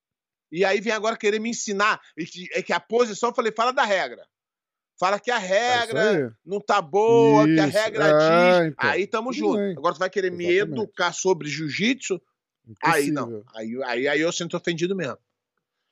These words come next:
Speaker 2: Impossível.
Speaker 1: Porque senão não faz sentido eu ter, eu ter dedicado a minha vida inteira pra aquela merda, pra ver um cara hoje,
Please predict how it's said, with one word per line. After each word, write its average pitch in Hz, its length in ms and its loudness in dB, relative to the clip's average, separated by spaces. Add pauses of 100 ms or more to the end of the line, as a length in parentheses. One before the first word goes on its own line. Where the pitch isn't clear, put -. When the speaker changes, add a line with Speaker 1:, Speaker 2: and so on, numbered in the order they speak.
(200)
Speaker 2:
Impossível. 135 420 -6
Speaker 1:
Porque 202 140 6
senão 214 320 2
não 240 120 -2
faz 240 200 -2
sentido 233 360 -2
eu 202 40 2
ter, 208 140 0
eu 156 300 2
ter 151 460 0
dedicado 165 400 0
a - 20 -2
minha 165 160 0
vida 190 200 -4
inteira 180 300 0
pra 165 120 0
aquela 160 220 2
merda, 240 440 0 (380)
pra 269 140 2
ver 196 120 -2
um 185 80 -4
cara 175 340 0
hoje, 240 440 -2